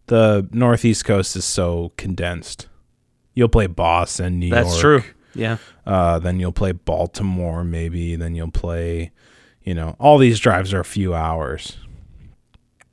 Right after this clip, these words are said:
Speaker 2: Do you ever
Speaker 1: Uh,
Speaker 2: go
Speaker 1: but it
Speaker 2: from Boston to Providence, like Rhode Island?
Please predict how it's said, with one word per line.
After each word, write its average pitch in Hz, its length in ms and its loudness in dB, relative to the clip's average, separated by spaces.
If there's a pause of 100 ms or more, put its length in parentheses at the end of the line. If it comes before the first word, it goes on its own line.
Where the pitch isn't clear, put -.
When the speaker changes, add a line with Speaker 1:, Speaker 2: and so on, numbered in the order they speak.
(520)
Speaker 2:
Do 139 80 2
you 143 40 8
ever 139 100 6
Speaker 1:
Uh, 131 40 2
Speaker 2:
go 143 160 8
Speaker 1:
but 110 60 2
it 151 80 6
Speaker 2:
from 127 220 4
Boston 117 520 4
to 123 160 -2
Providence, 120 800 0 (460)
like 104 240 -8 (240)
Rhode 104 220 0
Island? 117 440 2